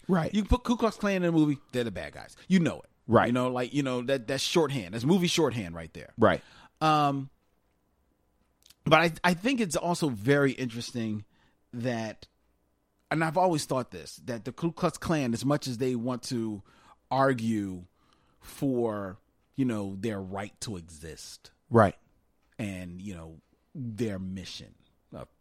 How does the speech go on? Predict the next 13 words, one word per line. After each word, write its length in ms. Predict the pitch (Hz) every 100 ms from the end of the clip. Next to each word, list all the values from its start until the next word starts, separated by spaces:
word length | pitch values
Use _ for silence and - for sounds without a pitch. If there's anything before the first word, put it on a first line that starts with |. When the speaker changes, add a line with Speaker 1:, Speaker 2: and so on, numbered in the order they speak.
| _ _ -
Speaker 2:
you 100 | 76
know, 160 | 52 -
being 240 | 110 92
a 80 | 80 78
pure 380 | - 98 80 71
mission 380 | 69 64 - -
or 80 | 55
whatever. 500 | - 67 62 - - -
Speaker 1:
Sure. 360 | - 147 95 76 _ _ _ _ _ _ _ _ _ _ _ _ _ -
Speaker 2:
I 100 | 151
think 400 | - 185 190 - 127
that, 440 | 143 135 127 120 - _ _ -
um, 580 | 127 120 117 107 104 104